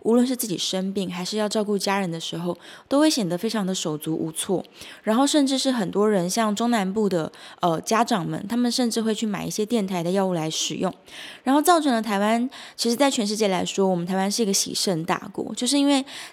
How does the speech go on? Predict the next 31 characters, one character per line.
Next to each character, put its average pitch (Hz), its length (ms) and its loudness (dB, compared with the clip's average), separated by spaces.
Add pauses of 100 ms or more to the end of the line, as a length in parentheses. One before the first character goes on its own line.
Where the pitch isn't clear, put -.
整 220 340 4
体 190 260 0
的 170 140 2
国 180 140 2
民 185 200 0
都 208 160 2
太 254 240 -2
喜 190 200 -2
欢 190 240 -2
滥 190 120 0
用 185 180 0
药 170 200 0
物 160 220 -4
了， - 140 -6 (380)
所 - 180 2
以 277 140 6
导 233 160 2
致 202 160 -2
大 220 80 2
家 214 200 2
的 190 160 2
肝 226 180 2
脏 226 100 2
也 156 80 -4
不 - 140 -6
好， - 240 -4
肾 208 180 -2
脏 196 180 -2
也 - 100 -6
不 - 160 -8
好。 - 200 -8